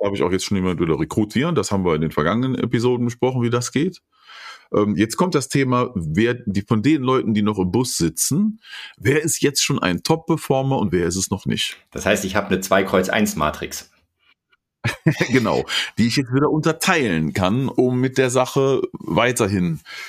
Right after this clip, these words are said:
Speaker 1: äh, voranzukommen und die richtigen Fälle zu
Speaker 2: Mhm.
Speaker 1: unterscheiden. Ich habe jetzt den oberen Teil der Top-Grading-Matrix, ja, äh, quasi nur noch rechts, links. Rechts stehen die High-Performer, links die Low-Performer und von allen weiß ich, sie passen zu den Werten der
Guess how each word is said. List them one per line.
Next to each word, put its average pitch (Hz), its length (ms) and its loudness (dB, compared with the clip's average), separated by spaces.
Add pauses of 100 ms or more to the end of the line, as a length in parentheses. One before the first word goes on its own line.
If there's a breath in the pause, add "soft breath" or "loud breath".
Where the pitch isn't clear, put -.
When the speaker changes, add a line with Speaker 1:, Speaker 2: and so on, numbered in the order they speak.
(160 loud breath)
Speaker 1:
äh, 98 240 2
voranzukommen 107 800 2
und 113 140 0
die 107 80 0
richtigen 110 400 0
Fälle 87 240 0
zu - 140 -6
Speaker 2:
Mhm. 71 60 2
Speaker 1:
unterscheiden. 60 580 -2
Ich 92 80 -2
habe 92 100 0
jetzt 95 140 -4
den 82 80 2
oberen 110 340 2
Teil 95 160 0
der 80 140 0
Top-Grading-Matrix, 135 1120 0 (640 soft breath)
ja, 110 180 0
äh, 95 80 0 (220)
quasi 101 320 2
nur 98 160 2
noch 92 160 -2
rechts, 95 320 0
links. 139 500 0
Rechts 104 440 0
stehen 98 240 2
die 90 100 2
High-Performer, 113 640 0
links 101 240 0
die 101 80 -2
Low-Performer 110 640 2
und 82 140 0
von - 160 -2
allen 170 480 2
weiß 143 240 0
ich, 127 140 -2
sie 110 80 0
passen 104 320 -2
zu 98 140 0
den 90 180 -2
Werten 82 260 0
der 73 80 0